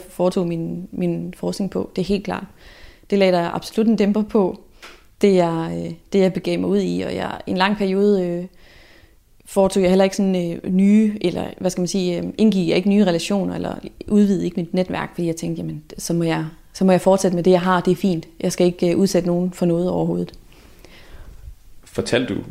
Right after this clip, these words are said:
Speaker 2: nogle af de... Øh, de unge syriske mænd, som du allerede på det tidspunkt havde kontakt til, fortalte du dem om din oplevelse her?
Speaker 1: Ja,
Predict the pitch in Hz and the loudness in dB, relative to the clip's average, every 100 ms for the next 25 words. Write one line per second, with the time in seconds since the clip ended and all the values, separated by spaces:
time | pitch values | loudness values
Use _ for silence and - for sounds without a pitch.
0 | - 101 101 110 107 90 90 - - - | -4 0 2 4 2 2 -2 -6 -10 -4
1 | 202 190 - - - 147 - - - - | 0 0 0 -2 -6 -10 -14 -18 -20 -8
2 | - 98 104 107 - - - 104 - 98 | -2 2 2 0 -4 -4 -4 -4 -6 -4
3 | 98 98 107 101 92 - 107 - - - | -4 -2 0 0 -2 -2 -4 -6 -12 -8
4 | - 104 - - - - 87 - - 123 | -4 -4 -6 -10 -12 -10 -12 -8 -4 -4
5 | - - 90 - - - - - - - | -4 -6 -4 -4 -4 -4 -4 -8 -8 -10
6 | - - - - - - - - _ - | -12 -18 -20 -20 -20 -20 -20 -20 _ -2